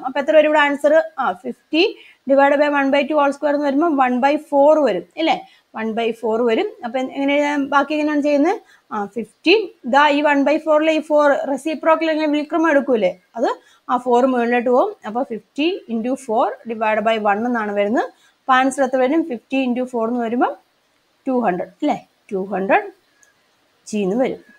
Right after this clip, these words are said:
മനസ്സിലായല്ലോ? അപ്പൊ ഇങ്ങനെയാണ് ആ ഇക്വേഷൻ ഉപയോഗിച്ച് നമ്മൾ പ്രോബ്ലം ചെയ്യുന്നത് ട്ടോ. ജിയുടെ വാല്യൂ,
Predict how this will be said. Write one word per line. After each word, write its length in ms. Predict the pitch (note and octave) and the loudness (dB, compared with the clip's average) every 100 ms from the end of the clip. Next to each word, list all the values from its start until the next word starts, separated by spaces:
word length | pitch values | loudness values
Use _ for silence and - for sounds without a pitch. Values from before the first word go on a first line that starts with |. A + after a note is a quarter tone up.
| _ _ _ _ _ _ - | _ _ _ _ _ _ -2
മനസ്സിലായല്ലോ? 500 | D#4 E4 D#4+ C4 D4 | 2 4 6 8 6
അപ്പൊ 400 | A4 - _ - | 2 -4 _ 0
ഇങ്ങനെയാണ് 640 | D4+ F4+ G4 E4 E4 C5+ | 2 4 6 6 6 4
ആ 100 | - B3+ | 2 2
ഇക്വേഷൻ 460 | B3 C#4+ C#4+ C#4+ | 2 4 4 4
ഉപയോഗിച്ച് 280 | A#3+ A#3 A#3+ | 0 0 0
നമ്മൾ 200 | B3 B3+ | -2 -2
പ്രോബ്ലം 540 | C4 B3+ B3 B3+ C#4 | 2 4 6 6 4
ചെയ്യുന്നത് 340 | B3 G#3+ A#3+ C#4 | 2 0 0 0
ട്ടോ. 80 | B3+ | 0
ജിയുടെ 300 | A3+ C#4 D4+ | 0 2 4
വാല്യൂ, 380 | D4 C#4 E4+ | 6 6 4